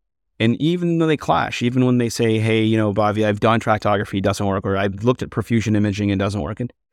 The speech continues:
really understand why it hasn't worked for them and what they have done or what they haven't done.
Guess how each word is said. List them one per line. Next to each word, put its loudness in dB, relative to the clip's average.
really 0
understand 2
why 0
it -2
hasn't -2
worked 0
for -2
them 2
and 2
what 2
they 4
have -2
done 0
or -2
what -2
they -2
haven't 2
done. 0